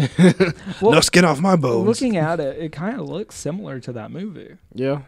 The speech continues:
Speaker 1: I mean, I know that it's obviously not, but
Speaker 2: I need to start watching these, man.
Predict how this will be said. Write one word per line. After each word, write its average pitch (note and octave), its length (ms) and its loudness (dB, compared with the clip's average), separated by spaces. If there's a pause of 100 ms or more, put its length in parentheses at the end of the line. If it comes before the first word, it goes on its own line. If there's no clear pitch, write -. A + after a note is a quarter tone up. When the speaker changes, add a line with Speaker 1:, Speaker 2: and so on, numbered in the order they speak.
Speaker 1:
I D3 80 -2
mean, D3+ 120 0
I C#3+ 100 -2
know D3 160 -4
that C3+ 140 -2
it's B2+ 120 -8
obviously B2+ 440 -8
not, A#2+ 360 -12 (180)
but C3+ 300 -6 (220)
Speaker 2:
I A3+ 80 -14
need F#4+ 160 -16
to - 60 -18
start E2+ 220 -18
watching - 420 -20
these, D2+ 280 -18
man. E2 300 -16